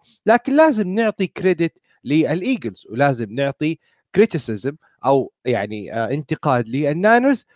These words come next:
في الخط الهجومي بعدم تغطية اللاين باكر تيم للإيجلز، لأنه إذا في أي نجم في المباراة كان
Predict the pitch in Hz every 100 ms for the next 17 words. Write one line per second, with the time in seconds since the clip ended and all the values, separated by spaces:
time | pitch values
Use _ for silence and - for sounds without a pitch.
0 | _ 320 339 269 330 330 302 262 285 320
1 | 311 311 175 151 127 135 175 180 190 -
2 | _ _ 160 160 - - 143 147 - _
3 | _ _ _ _ 123 120 120 175 220 196
4 | 127 143 170 - 156 151 - _ _ 165
5 | 156 143 127 107 131 147 269 175 104 -
6 | _ _ 147 170 262 277 131 85 - 147
7 | 143 - 240 185 220 190 120 127 175 123
8 | 107 - 175 147 127 113 135 123 - 143
9 | 143